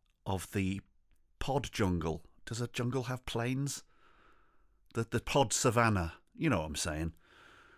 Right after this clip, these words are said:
The podcast is available for free. Now,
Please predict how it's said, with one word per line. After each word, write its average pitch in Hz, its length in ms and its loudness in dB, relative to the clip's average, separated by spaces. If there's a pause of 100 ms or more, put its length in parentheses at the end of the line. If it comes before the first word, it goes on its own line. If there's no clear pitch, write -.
(160)
The 107 80 -6
podcast - 460 2
is 95 100 0
available 92 480 2
for - 140 -6
free. 73 360 -4 (840)
Now, 90 380 2